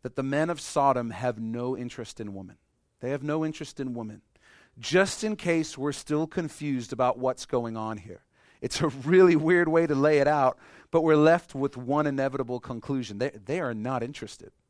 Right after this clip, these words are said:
They're not interested in women. So notice what Lot says. Lot says, Do nothing to these men, since this is the reason they have come under the shadow of my roof. I had you underline my roof. He's asking the men of the city to respect the fact that, that these men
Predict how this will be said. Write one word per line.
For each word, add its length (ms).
They're 160
not 200
interested 460
in 160
women. 180
So 180
notice 380
what 120
Lot 340
says. 300
Lot 240
says, 240
Do 160
nothing 420
to 100
these 280
men, 320
since 280
this 220
is 140
the 100
reason 340
they 100
have 160
come 280
under 220
the 80
shadow 460
of 240
my 200
roof. 340
I 40
had 180
you 80
underline 360
my 200
roof. 340
He's 220
asking 440
the 60
men 220
of 100
the 80
city 300
to 160
respect 460
the 80
fact 340
that, 240
that 180
these 300
men 320